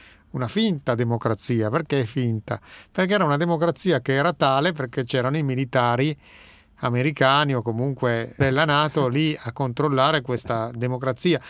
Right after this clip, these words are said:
Poi quando sono andati via sono subito tornati i talebani. Quindi vuol dire che forse di gente d'accordo con questa democrazia ce n'erano, ce n'era veramente poca. Non si possono forzare le culture.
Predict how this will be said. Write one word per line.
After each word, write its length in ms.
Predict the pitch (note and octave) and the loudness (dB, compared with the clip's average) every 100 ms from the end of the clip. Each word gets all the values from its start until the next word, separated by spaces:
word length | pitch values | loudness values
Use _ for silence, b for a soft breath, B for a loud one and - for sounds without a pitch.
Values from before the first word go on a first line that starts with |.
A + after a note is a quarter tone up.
| B B | B B
Poi 160 | A#3+ G#3+ | -2 2
quando 300 | G3+ F3+ F3 | 0 2 0
sono 200 | F#3+ F3 | 2 2
andati 360 | E3 E3+ G#3+ | 2 0 2
via 260 | F#3 G3 G#3 | 2 4 4
sono 260 | D3 C3+ | 2 2
subito 600 | B2+ - G#3 F#3 F3+ D#3+ | 0 0 0 4 2 2
tornati 460 | C#3 C#3 C3 C#3+ C#3 | 0 0 2 2 0
i 60 | B2 | 0
talebani. 640 | A#2+ A#2 B2 A2 G2 G#2 | 0 2 2 0 -4 -6
Quindi 320 | C3+ D#3 B2+ _ _ B B B B - | -2 -2 -2 _ _ B B B B -2
vuol 140 | C3+ | 0
dire 220 | C3+ G#3 E3 | 4 4 2
che 100 | C#3+ | 0
forse 420 | G3+ E3+ E3 C3+ - | 0 0 0 -2 -4
di 140 | D3+ | -4
gente 400 | B2+ E3+ E3 D3+ | 0 2 2 2
d'accordo 640 | C#3 C3 - F3 D#3 B2 A#2 | 2 0 2 2 2 0 -2
con 180 | A#2 A2+ | -2 0
questa 300 | D3 - A#2 | 0 0 -2
democrazia 560 | A#2+ B2 D#3 B2+ E3 | -2 -2 -2 0 -2
ce 120 | C#3 | 0
n'erano, 440 | A#2 A#2 A2+ G#2+ A2+ | -2 -2 -2 -4 -8
ce 120 | - A#2+ | -6 -2
n'era 180 | A#2+ A2 | -2 -2
veramente 440 | G#2+ G#2 A2+ A#2+ | -4 -6 -6 -4
poca. 440 | B2 F3+ C3 - - _ _ | 0 0 0 -6 -16 _ _
Non 200 | E3 D3+ | -4 -2
si 140 | B2 B2+ | -2 -4
possono 880 | D#3 G#3 - C#3 C3 A#2+ A#2 A2 - b b b b b b b _ _ - | 0 0 0 -2 0 0 -2 -4 -10 b b b b b b b _ _ -12
forzare 760 | - D#3+ C#3 - D#3 D3+ C#3+ | 0 0 2 4 6 6 4
le 120 | B2+ A#2+ | 0 -2
culture. 720 | C3+ A#2 B2+ A#2 G#2 F2 | -4 -2 -2 0 -2 -6